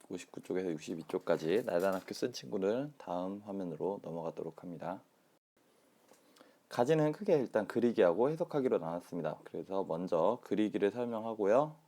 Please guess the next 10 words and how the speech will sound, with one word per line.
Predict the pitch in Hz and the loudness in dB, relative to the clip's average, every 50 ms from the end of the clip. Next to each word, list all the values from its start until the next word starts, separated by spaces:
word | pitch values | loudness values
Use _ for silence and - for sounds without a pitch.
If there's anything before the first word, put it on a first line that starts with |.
| _ - | _ -20
그 | - - | -12 -8
다음에 | - 85 82 82 82 | -6 -4 -4 -4 -6
두 | - - - | -8 -10 -10
번째 | - 87 85 78 - - 82 85 101 123 143 - _ _ _ - | -8 -8 -8 -8 -6 -4 -2 -2 -2 -2 -6 -10 _ _ _ -10
해석하기를 | 117 - 131 - - - - - - - 92 104 117 120 | -10 -8 -10 -12 -10 -8 -8 -8 -6 -4 -4 -4 -4 -2
설명하도록 | - 123 113 110 110 104 95 80 - - 78 87 92 95 - - - | -4 -6 -6 -6 -6 -8 -10 -10 -8 -6 -4 -4 -4 -6 -8 -10 -8
하겠습니다. | 92 95 90 - - - - - - - - - _ _ _ _ _ _ _ _ _ _ _ _ _ _ _ _ _ _ _ _ _ _ _ _ _ _ _ _ _ _ _ _ _ _ _ _ - _ _ _ _ - _ _ _ - | -6 -6 -6 -8 -10 -18 -18 -16 -16 -18 -18 -20 _ _ _ _ _ _ _ _ _ _ _ _ _ _ _ _ _ _ _ _ _ _ _ _ _ _ _ _ _ _ _ _ _ _ _ _ -20 _ _ _ _ -20 _ _ _ 2
자, | - 117 98 80 78 - - | 6 6 6 6 4 0 0
띠그래프 | - 170 170 180 180 180 185 - 151 | 0 2 4 4 2 2 2 0 -2
그리기. | - 120 120 113 - 113 101 - | 0 2 0 2 2 2 0 0